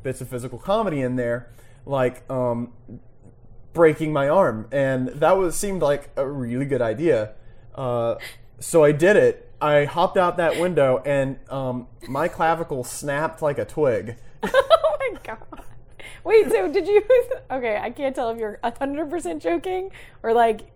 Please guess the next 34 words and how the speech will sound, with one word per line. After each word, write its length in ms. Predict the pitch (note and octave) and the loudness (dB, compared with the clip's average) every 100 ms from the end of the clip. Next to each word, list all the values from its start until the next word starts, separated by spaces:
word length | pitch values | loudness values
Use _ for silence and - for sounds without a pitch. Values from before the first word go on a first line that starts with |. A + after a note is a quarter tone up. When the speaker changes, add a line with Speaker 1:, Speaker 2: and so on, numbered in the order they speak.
| - | -18
Speaker 2:
you 120 | A3+ A3+ | -10 -2
really 240 | A#3+ A#3 | 4 6
just 160 | A3+ A3 | 4 -2
didn't 160 | G#3 G3+ | -4 -4
know 100 | G3+ | -6
how 80 | |
to 80 | G3 | -6
climb 240 | F#3+ G3 F#3 | -6 -10 -8
through 120 | F#3 | -8
the 80 | F3+ | -8
window. 400 | F#3 F3+ F#3 G3 | -10 -8 -6 4
Speaker 1:
I, 360 | F3+ F#3+ F#3+ - - | 8 10 8 4 -4
I, 100 | - - - - - - F3+ | -12 -10 -12 -12 -8 -2 0
I 40 | F3+ | -2
totally 600 | - F#3+ F#3+ G3 G3 G3 | -4 0 0 0 -2 -2
messed 440 | F#3 D3+ D3+ - | 0 0 0 0
up 380 | D3 B2 - - - - - - - | 2 2 0 -8 -20 -20 -20 -20 -14
the 220 | C3+ E3 | -2 0
most 500 | D#3+ D#3 D3+ - - | 4 4 2 0 -14
simple, 1400 | - - - - - - F3+ F#3 F3+ G3 F#3 F#3 F#3 - - - - - - | -12 -8 -6 -6 -4 0 2 2 0 2 2 2 -2 -8 -20 -20 -20 -20 -10
uh, 420 | D3 C3 B2 A#2 | -4 0 0 0
stunt 680 | - - - E3 D#3 D3+ - | -4 -10 -2 2 4 2 -4
possible, 600 | - D#3+ D3 C#3+ B2+ B2 | -4 0 0 -2 -4 -4
which 240 | B2 C#3+ C#3 | -4 -6 -6
is 140 | C3 | -10
jumping 440 | B2 D#3+ D#3+ F3+ E3+ | 0 0 0 -2 -4
from 340 | - D#3+ C#3 - - - | -6 -6 -8 -14 -20 -16
one 340 | C3+ D3 D#3+ F3+ | -6 0 0 -2
small 460 | - F#3 E3+ E3 | -8 -4 0 2
ledge 520 | D#3+ D3+ C#3+ - D#3 | 2 2 0 -6 -10
down 360 | D3 C#3+ D3+ D#3+ | -2 2 2 0
to 200 | - D3+ | -4 -6
a 60 | C3 | -6
floor. 520 | - C#3+ B2 G#2+ | -6 -6 -4 -4